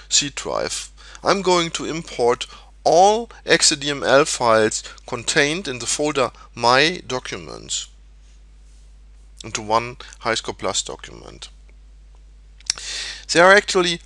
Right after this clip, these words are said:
multiple treatment options that can be executed automatically on data during the import step. The customization of these options takes place under Customize, Program Settings,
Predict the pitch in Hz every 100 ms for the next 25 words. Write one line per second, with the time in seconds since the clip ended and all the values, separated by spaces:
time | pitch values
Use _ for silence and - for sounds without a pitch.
0 | - 151 208 214 175 170 - 190 208 151
1 | 113 - 120 - - 208 - 147 - 160
2 | 147 131 185 - 139 - 131 - - 131
3 | 147 139 165 - - 101 82 95 104 104
4 | 113 160 190 - - - - 180 202 170
5 | 139 135 131 - 78 69 - 87 71 -
6 | - - - - - - - 123 - 147
7 | - 131 123 170 269 - 101 87 - 107
8 | 90 - - 110 - - 143 - - 127
9 | 180 - - 170 196 110 117 233 - -
10 | - - - - - - 170 - - 147
11 | 104 98 160 - - - - - - -
12 | - - - 175 - 117 101 - 98 -
13 | 147 285 - -